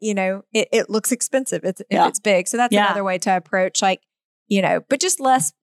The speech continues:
Speaker 1: just to, try not to fill your space up. Just do, you know, style your little nightstands appropriately. Try to get all the, cr-, just take everything out first and then go back in with what's important.
Speaker 2: Yeah, yeah. And you,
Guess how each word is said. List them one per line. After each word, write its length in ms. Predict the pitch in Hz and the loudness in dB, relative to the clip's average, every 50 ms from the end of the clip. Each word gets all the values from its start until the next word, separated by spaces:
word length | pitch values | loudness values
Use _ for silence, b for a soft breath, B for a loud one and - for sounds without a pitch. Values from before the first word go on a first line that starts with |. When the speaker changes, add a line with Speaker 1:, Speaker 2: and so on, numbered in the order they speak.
| _ - | _ -6
Speaker 1:
just 160 | 240 233 - - | -6 -4 -2 -4
to, 80 | 262 - _ | -4 -4 _
try 200 | - - 311 320 | -2 0 0 2
not 120 | 302 269 | 0 0
to 80 | - 214 | -2 -2
fill 140 | - 233 208 | 0 0 0
your 100 | 185 180 | 0 0
space 280 | - - - - - | -2 -4 -4 -4 -4
up. 140 | - - - - _ _ | -4 -6 -8 -10 _ _
Just 180 | - - - | -4 -4 -2
do, 300 | - 247 233 220 214 208 - _ _ _ _ _ _ | -2 0 0 0 -2 -4 -8 _ _ _ _ _ _
you 100 | 202 190 | -6 -6
know, 120 | - - 196 | -6 -6 -6
style 320 | - - 262 254 254 254 | -2 0 2 2 4 2
your 300 | 262 254 254 247 247 247 - _ | 0 -2 -4 -4 -6 -8 -12 _
little 140 | - 233 233 226 | -6 -6 -2 0
nightstands 600 | 220 220 208 - - - 220 214 208 208 202 202 | 0 -2 0 -2 -4 -4 -2 -2 -2 -4 -4 -6
appropriately. 680 | 196 - - 202 196 - 202 196 - - 196 196 190 | -4 0 0 0 0 2 -2 -2 -2 -2 -2 -2 -2
Try 180 | 185 - 208 202 | -2 -2 -2 -2
to 40 | 196 | 0
get 100 | 196 202 | 0 2
all 160 | 196 196 202 190 | 4 4 2 2
the, 80 | 196 | -2
cr-, 160 | - - - - _ _ | -8 -12 -20 -20 _ _
just 180 | - 208 - - | -4 -4 -2 2
take 200 | 262 277 277 - | 2 2 2 2
everything 320 | 240 233 233 233 220 196 | 0 0 0 -2 -4 -2
out 240 | 185 185 180 - - | 0 0 0 0 0
first 340 | - 196 190 196 196 190 - | 0 0 2 2 2 0 -2
and 100 | 180 185 185 | -4 -6 -8
then 60 | 175 | -4
go 140 | 170 180 180 | -2 -2 0
back 220 | 180 185 180 - | 2 0 0 0
in 120 | 190 180 170 | -4 -8 -6
with 140 | 175 185 180 | -8 -6 -4
what's 180 | 180 - - | -4 -4 -4
important. 400 | 185 180 - - - - - - 220 | -6 -10 -4 -2 -2 -2 -2 -2 0
Speaker 2:
Yeah, 340 | 214 214 185 160 123 - _ | 2 4 4 2 0 -2 _
yeah. 260 | - 208 196 180 160 - | -2 0 2 2 0 0
And 160 | - 247 240 | 0 0 2
you, 220 | 240 269 285 294 | 2 2 2 0